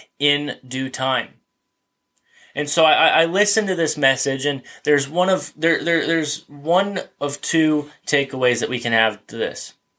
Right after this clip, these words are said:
Um, there, there's two takeaways that we could have to this.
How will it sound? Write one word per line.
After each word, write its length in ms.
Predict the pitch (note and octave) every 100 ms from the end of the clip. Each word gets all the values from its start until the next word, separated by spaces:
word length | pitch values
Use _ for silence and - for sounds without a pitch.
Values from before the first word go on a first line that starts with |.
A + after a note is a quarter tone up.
| _ _ _ _ _ _ _ _ _ _ - _ -
Um, 560 | A#2+ A#2 A2+ - -
there, 320 | A2 G2 C#3 A#2
there's 200 | C#3+ -
two 280 | - E3
takeaways 480 | E3 D3+ D3 C3 B2
that 80 | A2+
we 80 | A#2
could 120 | A2+
have 260 | A2 G#2 -
to 100 | G#2+
this. 280 | - -